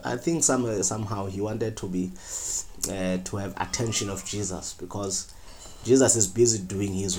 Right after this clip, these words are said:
work, but I am in jail. Yeah, you must, you must always imagine that when Jesus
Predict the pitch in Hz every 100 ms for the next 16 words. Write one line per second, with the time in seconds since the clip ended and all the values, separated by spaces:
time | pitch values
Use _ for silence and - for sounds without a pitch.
0 | 85 87 104 - 92 90 - - - -
1 | - - - - - - - 104 95 95
2 | 98 123 151 - - - - - - -
3 | - - - - 92 104 107 110 110 92
4 | 101 104 104 123 123 110 101 113 117 104
5 | 92 90 92 - - - - - - 98
6 | 92 117 117 107 - -